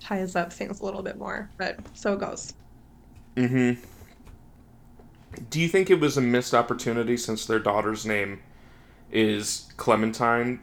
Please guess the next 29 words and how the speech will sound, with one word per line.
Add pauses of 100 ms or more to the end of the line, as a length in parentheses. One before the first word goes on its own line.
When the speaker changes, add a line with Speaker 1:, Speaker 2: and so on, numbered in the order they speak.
(140)
Speaker 2:
to
not
have (240)
Sawyer
singing
the
song
at
some
point (240)
Speaker 1:
Mm.
Speaker 2:
in
the
cage,
like, (240)
mournfully, (800)
as
he
thinks
about
how
he
has
to
keep
his
heart
rate
down?